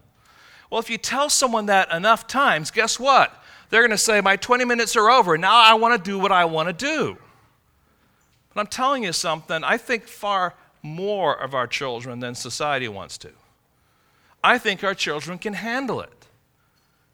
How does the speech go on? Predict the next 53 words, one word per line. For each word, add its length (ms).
When 140
I've 120
gone 200
to 80
speak 440
at 140
the, 220
the 80
local 320
Christian 400
schools, 420
and 80
I'm 80
speaking 380
to 40
middle 280
schoolers, 480
you 80
know, 120
"Well, 280
you 80
know, 220
middle 160
schoolers, 380
they 100
can't 260
handle 240
it. 20
Their 120
minds 320
are 60
all 120
over 80
the 80
place." 380
They 120
can 160
handle 380
it. 340
And 100
I 40
tell 340
them, 280
"You 120
can 160
handle 380
this. 480
I'm 180
glad 260
I 60
can 200
be 240
here. 220